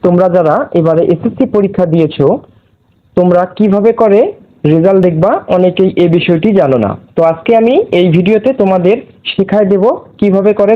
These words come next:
তোমরা খুব সহজে তোমাদের হাতে থাকা মোবাইল ফোনটি দিয়ে তোমরা এসএসসি রেজাল্ট বের করতে পারবা। তো আমরা এখন চলে যাব Chrome ব্রাউজারে। এই যে Chrome ব্রাউজারে আসলাম।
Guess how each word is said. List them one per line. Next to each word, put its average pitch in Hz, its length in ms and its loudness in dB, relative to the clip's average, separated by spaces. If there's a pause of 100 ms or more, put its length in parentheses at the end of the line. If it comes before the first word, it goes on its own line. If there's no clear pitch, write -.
তোমরা 196 220 2
খুব - 260 -4 (100)
সহজে 190 380 0 (460)
তোমাদের 196 360 0 (340)
হাতে 151 220 -2 (100)
থাকা 196 200 -2 (120)
মোবাইল 185 300 2
ফোনটি 180 340 0
দিয়ে 185 140 0 (100)
তোমরা 175 220 0 (500)
এসএসসি 208 380 -2
রেজাল্ট 190 460 0 (360)
বের 180 220 2
করতে 151 260 -2
পারবা। 101 260 -2 (720)
তো - 40 -2 (100)
আমরা 208 220 2
এখন 226 160 -2 (120)
চলে 214 260 2
যাব 214 120 0 (400)
Chrome 214 280 2
ব্রাউজারে। 117 420 0 (200)
এই 156 80 0
যে 160 140 0
Chrome 214 260 0
ব্রাউজারে 214 480 2
আসলাম। 214 280 -2